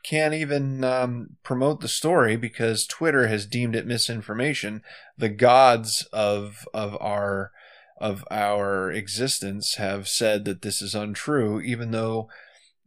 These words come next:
you know, it's more founded in truth than anything c-, that came out of the Steele dossier. And they w-, they took that to, to the fisa courts and used that to get warrants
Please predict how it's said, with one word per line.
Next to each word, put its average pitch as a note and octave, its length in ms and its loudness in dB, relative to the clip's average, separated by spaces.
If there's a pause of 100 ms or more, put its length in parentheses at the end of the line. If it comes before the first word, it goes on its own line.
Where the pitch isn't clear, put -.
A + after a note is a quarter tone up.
(460)
you C3+ 160 -8
know, B2 240 -4
it's B2+ 240 -4
more C3+ 300 4
founded A2+ 720 2
in G#2+ 180 -4
truth C3+ 500 -2
than A2 320 -6
anything A#2+ 680 -2
c-, - 100 -6
that A2+ 300 -4
came A2 280 -4
out G#2 280 -4
of G#2+ 260 -2
the F#2 80 -6
Steele C#3 280 2
dossier. F#2+ 600 -6 (880)
And G2 240 -8
they B2 160 8
w-, B2 240 0
they D3+ 140 4
took - 260 -4
that C#3 420 6 (500)
to, C#3 440 2
to D3+ 140 -2
the D3 80 4
fisa D3+ 440 4
courts - 460 -2
and A2+ 220 -4
used C3+ 260 -2
that E3+ 240 4
to A#2+ 80 -4
get B2 220 -2
warrants C#3 680 2